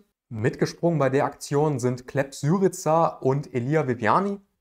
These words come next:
Das heißt, Ineos Grenadiers und Astana. Allerdings muss man zu den zwei Fahrern wohl auch sagen,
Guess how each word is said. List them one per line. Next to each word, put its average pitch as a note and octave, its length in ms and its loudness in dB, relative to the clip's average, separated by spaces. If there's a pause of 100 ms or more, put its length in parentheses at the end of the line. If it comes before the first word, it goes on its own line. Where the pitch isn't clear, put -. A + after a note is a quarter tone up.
(180)
Das G#2 140 -4
heißt, B2+ 280 -2
Ineos C3+ 380 -4
Grenadiers D3+ 680 -2
und C#3 280 -2
Astana. D#3 760 0
Allerdings C3 360 -2
muss E3+ 140 -6
man D3 100 -6
zu C3 100 -4
den B2+ 200 0
zwei E3 220 0
Fahrern D3+ 340 0
wohl D3 100 2
auch C#3 120 2
sagen, C#3 400 0